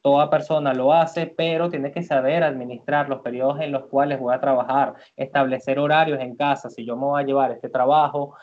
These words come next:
eh, saber que tengo, tengo que administrar mi tiempo, ¿no? Si llego, eh, por lo general la, las jornadas laborales son ocho horas, eso significa de ocho a diez horas, eso significa que puedo llegar a mi casa a seis de la tarde,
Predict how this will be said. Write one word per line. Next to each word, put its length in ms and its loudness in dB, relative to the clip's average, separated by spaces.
eh, 640 -4
saber 440 2
que 100 -4
tengo, 580 -2
tengo 240 0
que 80 -2
administrar 680 0
mi 180 -6
tiempo, 540 -2
¿no? 280 -4
Si 220 -8
llego, 520 2
eh, 160 -4
por 140 0
lo 100 -2
general 440 0
la, 200 0
las 160 -2
jornadas 400 -2
laborales 640 2
son 300 -4
ocho 320 0
horas, 440 2
eso 180 -6
significa 720 -4
de 240 -2
ocho 400 2
a 80 4
diez 240 -4
horas, 240 -2
eso 140 -12
significa 340 -6
que 100 -2
puedo 240 0
llegar 220 2
a 60 2
mi 140 -6
casa 340 2
a 40 0
seis 280 -6
de 120 2
la 140 0
tarde, 460 2